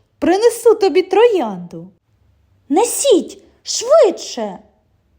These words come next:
з нетерпінням вигукнув Колін і знов заходився копати.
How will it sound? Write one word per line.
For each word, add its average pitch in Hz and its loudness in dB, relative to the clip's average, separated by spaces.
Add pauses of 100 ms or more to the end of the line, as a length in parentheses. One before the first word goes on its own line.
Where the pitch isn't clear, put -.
(160)
з - -20
нетерпінням 226 -6
вигукнув 226 -4
Колін 339 0 (520)
і 330 0
знов 320 -4
заходився 269 -2
копати. 202 -6